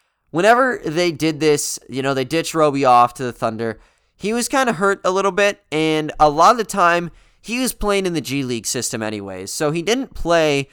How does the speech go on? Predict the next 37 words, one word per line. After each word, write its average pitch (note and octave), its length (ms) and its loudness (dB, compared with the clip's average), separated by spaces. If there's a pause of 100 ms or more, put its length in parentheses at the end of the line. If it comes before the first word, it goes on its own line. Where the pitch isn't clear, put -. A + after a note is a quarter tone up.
(360)
for F#3 260 2
the D#3+ 120 -4
Dallas C#3 400 6
Mavericks A#2 420 0
in A#2+ 60 -6
the A2+ 120 -2
N G#2 140 -4
B G#2+ 140 -6
A. G2 80 -4
He A#2+ 160 -8
played G3+ 340 -2
for G3 80 -8
the D#3 80 -2
Texas C3 460 -4
Legends, A2 580 -4 (400)
and F3 180 -2
then F3+ 300 2 (340)
after G3 260 2
that F#3 140 6
midseason D#3+ 480 -4
trade, C#3+ 300 -2
he B2+ 80 -10
played F#3+ 340 -4
three G#3 300 -4
games G3+ 380 -2
for F3 80 -8
the D3+ 100 -2
Thunder, C3+ 560 -4 (420)
but F#3 120 -2
then A#3 120 2
he B3 80 -2
played G3 460 4
a D#3 100 6
lot C#3+ 480 6
with B2+ 300 -4
the A#2+ 80 -4
Blue, G2 400 -10